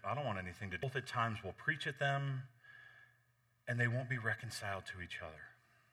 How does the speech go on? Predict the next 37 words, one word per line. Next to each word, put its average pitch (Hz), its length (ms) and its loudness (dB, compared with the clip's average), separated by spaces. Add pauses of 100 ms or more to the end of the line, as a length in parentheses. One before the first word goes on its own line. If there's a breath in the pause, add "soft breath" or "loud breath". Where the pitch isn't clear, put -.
(1200 soft breath)
And - 100 -14
it - 60 -16 (120)
breaks - 360 -4
my - 140 -6 (300)
heart 120 340 -12 (1000 loud breath)
because 135 220 0
I 131 80 6
just 117 200 -4
think 135 140 -2 (240)
that's 135 320 -4
not 135 200 -4
what 123 120 -6
Jesus 120 460 -6 (120)
wants. - 560 -4 (400 loud breath)
Jesus 170 320 -4
doesn't 139 280 2
want 117 240 4
someone 143 300 4
who's 110 200 0
not 120 300 6
a 175 40 4
believer 123 640 4 (220 loud breath)
to 135 100 2
hear, 139 260 10
"Oh, 165 120 6
you 170 120 4
need 165 180 2
to 143 60 6
love 143 280 8
other 139 200 6
people," 101 560 -2 (960 loud breath)
and 123 140 2
then 135 140 8
for, 131 260 0 (100)
within 139 320 4
a 123 80 2
family, 107 760 -6